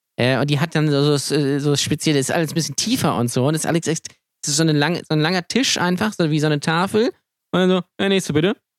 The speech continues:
Und da ist immer so ein geiler Typ, dann so, so, so ein Ohrring und der ist immer so ein ganz bisschen groovy und dann ist noch so ein anderer, sieht aus wie ein Busfahrer. Mega cool.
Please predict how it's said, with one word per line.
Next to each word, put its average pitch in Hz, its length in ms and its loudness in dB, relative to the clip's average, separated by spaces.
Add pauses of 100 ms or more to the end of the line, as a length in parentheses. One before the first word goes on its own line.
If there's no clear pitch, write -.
Und 156 80 4
da 156 80 2
ist 180 120 0
immer 185 200 2
so 160 80 2
ein 160 40 0
geiler 160 220 0
Typ, - 160 -4
dann 139 140 -2
so, 135 160 0
so, 147 280 0
so 147 100 0
ein 143 60 2
Ohrring 180 360 2
und 143 40 0
der 135 120 2
ist 165 100 -2
immer 165 160 2
so 143 60 0
ein 135 80 -2
ganz 165 180 -2
bisschen 165 260 0
groovy 208 360 4
und 170 60 2
dann 156 100 2
ist 160 100 -6
noch 165 60 -2
so 143 80 -2
ein 135 80 -2
anderer, 185 260 0
sieht 160 120 -2
aus 160 140 -2
wie 165 60 0
ein 151 80 0
Busfahrer. 180 520 0 (280)
Mega 240 260 2 (120)
cool. 131 240 0